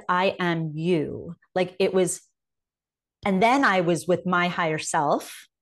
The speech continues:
that was in communion with this presence. And then slowly I started to,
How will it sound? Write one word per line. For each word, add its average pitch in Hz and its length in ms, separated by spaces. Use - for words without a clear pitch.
that 185 180
was 170 140
in 175 120
communion 175 680
with 170 200
this 175 200
presence. 156 720
And 190 180
then 180 200
slowly - 1080
I 170 100
started 170 480
to, 156 180